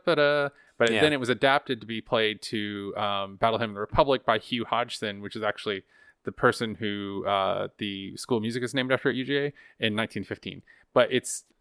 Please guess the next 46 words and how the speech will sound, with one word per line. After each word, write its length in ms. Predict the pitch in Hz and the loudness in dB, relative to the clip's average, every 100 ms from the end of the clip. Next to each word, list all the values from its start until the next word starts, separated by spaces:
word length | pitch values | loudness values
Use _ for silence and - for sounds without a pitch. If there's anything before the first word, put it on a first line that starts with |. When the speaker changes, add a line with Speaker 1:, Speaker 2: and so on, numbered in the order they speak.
| - | -6
Speaker 1:
generally 240 | - 160 | -2 -2
considered 340 | - 147 131 120 | -2 -6 -6 -6
to 60 | |
be 160 | 113 117 | -4 -4
the 100 | 113 | -4
fight 320 | - 101 101 | 0 0 0
song 300 | - 135 139 | -4 -4 -2
of 120 | 120 | -4
U 120 | 113 110 | -4 -4
G 120 | 110 | 0
A, 80 | 117 | 0
but 100 | 107 | -2
it 80 | 104 | -8
is 100 | 107 | -6
not 260 | 101 - | -6 -8
technically 460 | - - - - - | -4 -4 -4 -12 -10
the 80 | - | -10
fight 220 | - - | -12 -14
song. 220 | - 139 _ _ _ _ - | -18 -20 _ _ _ _ -10
So, 240 | - 151 90 | 2 2 2
Speaker 2:
Ugh. 280 | - - - | -4 -8 -2
Speaker 1:
the 80 | |
more 160 | 131 156 | 2 4
you 120 | 160 | 2
know. 260 | 175 147 - - - _ _ - | 2 0 -2 -18 -20 _ _ -4
Speaker 2:
Yeah, 200 | 190 127 - _ - | 0 0 -2 _ -6
a 40 | |
little 160 | 151 151 | 0 4
history 260 | 147 - 147 | 4 2 4
lesson 240 | 143 - | 4 2
about 220 | 143 139 | 0 2
Georgia. 240 | 160 139 101 | 2 2 0
We 80 | |
never 180 | 127 143 | 2 2
play 220 | - 139 | 2 2
against 260 | 135 131 113 | 4 2 2
Georgia, 300 | 135 147 - | 2 4 2
so 120 | - | 2
I 60 | 101 | 4
don't 180 | 107 107 | 4 4
talk 220 | 107 98 | 2 4
about 140 | 104 | 2
the 80 | 98 | 4
history 340 | 107 - 104 | 0 2 0
of 80 | 95 | 2
Georgia. 320 | 98 107 - | 4 4 4